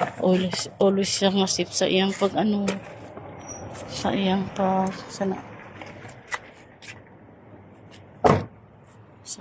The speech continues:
iyang pag-drive. Kauban sa akong mga alaga. Mao na akong ginaprepare, my God. Mao na ang front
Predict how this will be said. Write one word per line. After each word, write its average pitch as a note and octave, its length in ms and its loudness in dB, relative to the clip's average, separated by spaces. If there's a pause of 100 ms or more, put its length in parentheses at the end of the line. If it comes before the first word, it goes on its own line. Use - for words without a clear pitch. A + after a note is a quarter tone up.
iyang F#3+ 560 -6 (1200)
pag-drive. F#3+ 640 4 (800)
Kauban F#3+ 400 4
sa F3 160 2
akong G3+ 240 -2
mga F#3+ 240 2
alaga. G#3+ 380 0 (2000)
Mao F#3+ 160 4
na F#3 160 2
akong F#3 240 -4
ginaprepare, F#3 720 0
my F#3 160 4 (160)
God. F#3 200 -2 (440)
Mao F#3+ 160 2
na F#3 160 2
ang F#3 160 -4
front F#3+ 240 -2